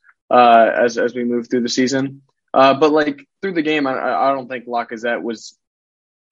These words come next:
uh, the reason that we didn't score more than two, uh, necessarily. Uh, we, we controlled the game really, really well.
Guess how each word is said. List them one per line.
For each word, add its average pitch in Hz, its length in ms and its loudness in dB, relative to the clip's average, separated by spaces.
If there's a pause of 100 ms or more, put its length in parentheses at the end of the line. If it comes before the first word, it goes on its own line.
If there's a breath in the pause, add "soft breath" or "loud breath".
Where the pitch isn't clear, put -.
(100)
uh, 135 260 4
the 135 140 0
reason 123 480 -2
that 143 140 2
we 151 120 6
didn't 151 260 -2
score 151 280 0
more 151 240 2
than 156 160 -2
two, 165 400 -2 (360 soft breath)
uh, 151 200 0
necessarily. 151 920 -4
Uh, - 480 -12
we, 135 220 6
we 139 260 2
controlled 127 720 -2 (220)
the 123 100 -4
game 113 400 -2
really, 110 480 -2
really 110 260 0
well. 107 440 -2